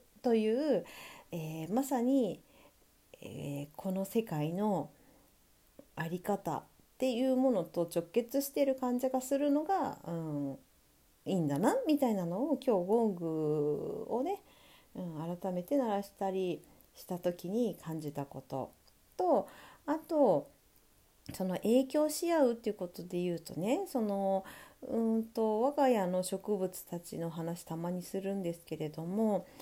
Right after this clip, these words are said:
ゴングがやってきた去年三月ですね、そこから、えーっと、芽が出た部位、部分っていうのかな、そこの育ち方がそれまでとあまりにも違うんですよ。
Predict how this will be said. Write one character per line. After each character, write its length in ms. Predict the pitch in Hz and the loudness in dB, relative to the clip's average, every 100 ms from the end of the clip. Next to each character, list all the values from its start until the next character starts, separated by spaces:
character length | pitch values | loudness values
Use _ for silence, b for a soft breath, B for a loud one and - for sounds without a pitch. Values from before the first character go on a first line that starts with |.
| B B 247 | B B -8
ゴ 120 | 320 427 370 | -2 0 2
ン 40 | |
グ 160 | 202 175 | 2 0
が 240 | 190 190 | 0 0
や 140 | 170 170 | 0 -4
っ 20 | |
て 220 | - 208 | -4 -8
き 140 | - | -8
た 180 | 202 190 | -6 -4
去 180 | 185 262 | 2 2
年 320 | 254 202 160 | 4 2 -2
三 300 | 160 190 190 | -6 -6 -4
月 300 | 160 156 151 | -6 -8 -8
で 120 | 156 | -8
す 120 | 151 170 | -8 -4
ね、 280 | 220 302 302 B B | 0 0 -2 B B
そ 140 | - 226 | -12 -4
こ 200 | 330 339 | 0 0
か 240 | 349 359 | 2 2
ら、 400 | 392 392 254 175 - | 4 4 2 0 -2
え 60 | 170 | 0
ー 400 | 170 170 165 165 | 0 0 -2 -4
っ 20 | - _ | -8 _
と、 760 | 165 160 160 156 156 151 151 151 - - | -4 -2 0 0 0 0 -2 -4 -14 -4
芽 160 | 196 220 | 2 2
が 140 | 175 | 2
出 120 | 165 | 0
た 360 | 165 143 135 - - _ 156 | -2 -4 -4 -6 -12 _ -6
部 180 | 180 170 | 2 2
位、 280 | 156 175 277 - _ _ - - | 2 0 -4 -10 _ _ -20 -8
部 140 | 151 | -6
分 360 | 170 151 143 226 | -2 0 0 -2
っ 40 | - - | -4 -2
て 120 | 233 185 | 4 6
い 80 | 170 | 4
う 60 | |
の 120 | 156 151 | 0 -6
か 140 | 165 | -4
な、 180 | 208 359 B B B | -4 -4 B B B
そ 140 | - | -6
こ 220 | 247 339 359 | -6 -4 -4
の 200 | 392 302 | -2 -2
育 300 | 233 220 240 | -2 -2 -2
ち 100 | - | -4
方 320 | - 294 196 | -4 -2 -2
が 240 | 196 196 185 | -2 -4 -2
そ 200 | - 247 | 0 2
れ 120 | 320 | 2
ま 180 | 359 311 | 2 2
で 100 | 196 | 0
と 260 | - - - | 0 -4 -2
あ 100 | 185 | 0
ま 160 | 262 | 2
り 100 | 381 | 4
に 120 | 311 | 2
も 140 | 170 151 - | 0 -2 -4
違 60 | 175 180 | -2 0
う 80 | 196 | 2
ん 140 | 202 | 0
で 120 | 151 | -2
す 160 | 147 - | -6 -6
よ。 160 | 120 | -6